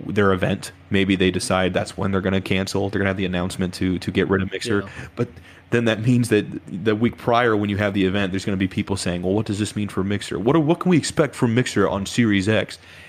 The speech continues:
Speaker 1: And they just maybe wanna do away, get those discussions out, get 'em out of the way
Speaker 2: Yeah.
Speaker 1: now, so that's not even something that's gonna be brought up.
Speaker 2: Yeah, it, it seems like it was a, it was a troubled platform in the beginning. If you remember, it launched as Beam. It was called Beam originally.
Speaker 1: Mm-hmm.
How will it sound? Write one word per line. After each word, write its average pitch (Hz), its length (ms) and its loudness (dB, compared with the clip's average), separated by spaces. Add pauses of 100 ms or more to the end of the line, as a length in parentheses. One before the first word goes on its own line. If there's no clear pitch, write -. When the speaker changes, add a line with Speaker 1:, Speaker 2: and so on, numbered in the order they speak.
Speaker 1:
And 120 260 0
they 131 100 4
just 143 160 0
maybe 127 200 4
wanna 107 220 2
do 98 120 -2
away, 85 280 0
get - 180 0
those 143 120 2
discussions 110 540 -2
out, 90 240 -4 (260)
get 110 120 2
'em 110 100 2
out 107 60 2
of 107 60 2
the 107 60 2
way 101 100 4
Speaker 2:
Yeah. 98 60 2
Speaker 1:
now, 95 200 2
so - 120 -8
that's 98 200 -2
not 98 100 0
even 98 140 -2
something 90 240 -8
that's 95 100 -8
gonna 92 160 -10
be 87 60 -6
brought - 260 -8
up. - 140 -10 (240)
Speaker 2:
Yeah, 151 260 4
it, 196 200 2
it 185 120 0
seems 254 240 0
like 196 200 2
it 160 80 4
was 139 180 2
a, 120 240 4
it 147 40 -2
was 135 120 -2
a - 40 -6
troubled 165 340 2
platform 131 380 0
in - 40 -2
the 113 40 -4
beginning. 104 440 -4
If 101 100 -6
you 175 80 2
remember, 131 360 2
it 123 100 2
launched 123 420 -2
as 113 160 -6
Beam. 110 500 -2
It 98 60 -10
was - 120 -12
called 117 280 0
Beam 113 260 -2
originally. 95 520 -6
Speaker 1:
Mm-hmm. 131 200 0